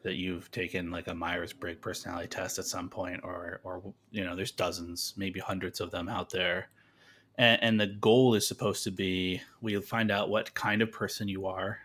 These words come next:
And then there's, you know, a hundred people, two hundred people, a thousand people, and there are all these different kinds of people.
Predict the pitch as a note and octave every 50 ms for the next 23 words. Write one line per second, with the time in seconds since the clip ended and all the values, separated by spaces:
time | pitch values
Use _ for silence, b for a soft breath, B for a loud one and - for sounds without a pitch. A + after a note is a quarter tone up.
0 | - _ _ _ - G2 G2 G2 G2 G2 F#2+ F#2+ F#2 F#2 F2+ F2 - - G2+ F#2
1 | F2 F2 F2+ F#2 - - G2+ G2+ F#2 - B2 - - G2+ - - G#2 F#2+ F#2+ F#2+
2 | - G2+ F#2 - G2+ G2 - - F#2+ F#2 F#2 - G2+ G2 - A#2 A#2 - G#2 G2
3 | G2 F#2 G2 F#2+ G2+ G2+ G2 G2 G2 G2+ G2 - - - - G#2 F#2+ - G2 F#2+
4 | F#2 - - - - G#2+ - - G2 F2+ F2+ G2+